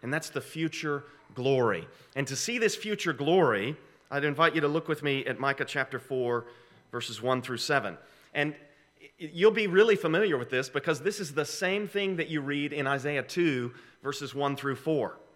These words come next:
Micah says, "It shall come to pass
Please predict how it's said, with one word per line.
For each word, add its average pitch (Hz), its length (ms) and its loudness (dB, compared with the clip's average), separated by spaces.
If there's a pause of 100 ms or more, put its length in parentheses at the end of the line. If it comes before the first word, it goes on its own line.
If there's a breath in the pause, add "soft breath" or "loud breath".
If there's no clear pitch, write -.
(1160 soft breath)
Micah 139 260 0
says, 131 540 0 (340 soft breath)
"It 156 140 0
shall 156 160 2
come 151 240 2
to 139 100 -2
pass 113 680 0